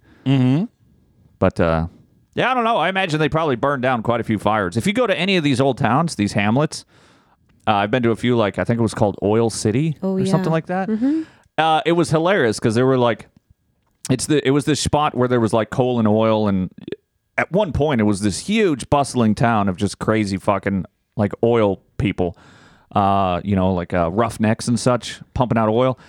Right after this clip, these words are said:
Speaker 2: But it was great 'cause every exhibit was like, "Here's where this building stood. It burned down in eighteen whatever." And then you go to the next little plaque and it's like, "Here's where the bank was. It burned down in eighteen seventy."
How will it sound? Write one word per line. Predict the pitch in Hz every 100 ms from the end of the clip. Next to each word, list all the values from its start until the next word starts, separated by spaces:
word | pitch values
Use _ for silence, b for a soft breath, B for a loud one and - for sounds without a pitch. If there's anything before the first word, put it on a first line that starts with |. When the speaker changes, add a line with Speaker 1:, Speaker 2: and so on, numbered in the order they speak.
| B -
Speaker 2:
But | 143
it |
was | 147
great | 110 165 165 -
'cause | 110
every | - 175 208
exhibit | 156 113 151 135
was | 110 101
like, | 107 -
"Here's | 254 339 262
where | 165 233
this | 254 330
building | - 151 131 113
stood. | 107 - 117 95 - -
It | 339 -
burned | 175 254 226
down | 226 247 180
in | 127
eighteen | 165 196 - 190 185
whatever." | 175 170 135 104 B B B
And | -
then | 123
you | 120
go | 123
to | 120
the | 104
next | 104 107 -
little | 120
plaque | - 131 135
and | 131
it's | 120
like, | 120 -
"Here's | 277 285 190
where | 233
the | 269
bank | 240 262 240
was. | 160 127 104 B B -
It | 349 -
burned | 220 269 214
down | 240 262 175
in | 123
eighteen | 151 226 220 247
seventy." | 190 254 254 156 117